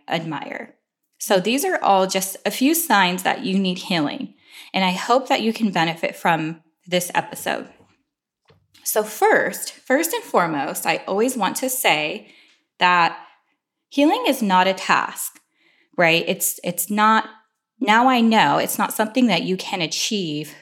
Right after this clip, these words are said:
or reach. You can't reach healing. Essentially, it is a practice. You practice the art of healing and you implement it into your everyday life. And I say this because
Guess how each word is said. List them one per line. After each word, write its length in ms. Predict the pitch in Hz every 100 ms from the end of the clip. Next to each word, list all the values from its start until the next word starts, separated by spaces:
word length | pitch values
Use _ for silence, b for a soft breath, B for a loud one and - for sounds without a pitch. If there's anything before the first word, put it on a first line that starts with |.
| _ _ -
or 260 | 180 160
reach. 400 | 160 180 139 -
You 80 | -
can't 320 | - 214 -
reach 360 | 165 180 - -
healing. 440 | - 208 190 160
Essentially, 640 | - - 208 220 220 170 -
it 100 | 202
is 220 | 220 - _ _
a 80 | 185
practice. 1040 | - - - 156 147 - - - - - - b b b _
You 140 | 196
practice 560 | 202 - 170 175 240 247
the 180 | 254 - 170
art 240 | 175 -
of 100 | 175
healing 760 | - - 165 151 220 349 415 -
and 160 | 180 180
you 160 | 180 -
implement 640 | 185 196 247 214 170 185
it 100 | 247
into 300 | 190 190 214
your 160 | 170 -
everyday 520 | 180 165 175 175 165
life. 480 | 156 - - - - _ _ _ _ _ _ _ _ _ _ _ _ _ _ _ _ _ _ _
And 120 | 196 -
I 120 | 190
say 260 | - 349
this 180 | 330 220
because 580 | - - - 185 170 170